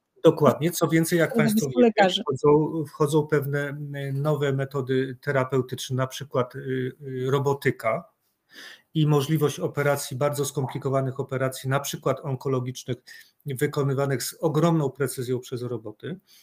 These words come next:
Speaker 1: więc to również do Polski w-, wkracza, y, w najbliższym okresie czasu, ale to wszystko powoduje to i tak naprawdę może operować chirurg będący w Stanach Zjednoczonych,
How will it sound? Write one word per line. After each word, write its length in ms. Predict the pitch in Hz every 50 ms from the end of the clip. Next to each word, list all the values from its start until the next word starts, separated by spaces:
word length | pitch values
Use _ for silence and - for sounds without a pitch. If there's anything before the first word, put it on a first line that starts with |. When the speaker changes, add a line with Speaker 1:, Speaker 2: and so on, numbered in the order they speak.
| - - _ _ -
Speaker 1:
więc 300 | 143 147 139 139 - -
to 440 | - 160 151 139 135 135 139 147 139
również 340 | 156 156 143 151 139 131 120
do 120 | 143 139
Polski 420 | 139 156 147 131 131 - - 123
w-, 240 | - - _ - 135
wkracza, 600 | - - - 143 135 120 - - - 120 120 123 127
y, 180 | 135 135 123 113
w 80 | 123
najbliższym 500 | 127 123 120 113 123 117 - - - 131
okresie 360 | 127 123 - 127 113 - -
czasu, 380 | 117 - 123 110 - - 175 180 - - - - - - _ _
ale 180 | 147 143 156 151
to 140 | 151 175
wszystko 360 | 165 - - 208 - - 202 196
powoduje 540 | - 185 165 170 160 156 165 165 156 139
to 360 | 139 - 147 127 120 135 165 185
i 160 | 185 160 160
tak 180 | 170 160 151
naprawdę 460 | 160 165 156 - 175 170 165 156 156 151
może 280 | 160 170 156 156 151
operować 560 | 143 135 - 147 147 156 147 135 131 120 -
chirurg 500 | - - 165 165 151 147 131 123 120 - 127
będący 440 | 131 139 135 135 143 135 - 139 120
w 60 | -
Stanach 340 | - - 143 151 147 131 123
Zjednoczonych, 680 | 123 135 135 135 135 127 - - 117 117 127 190 208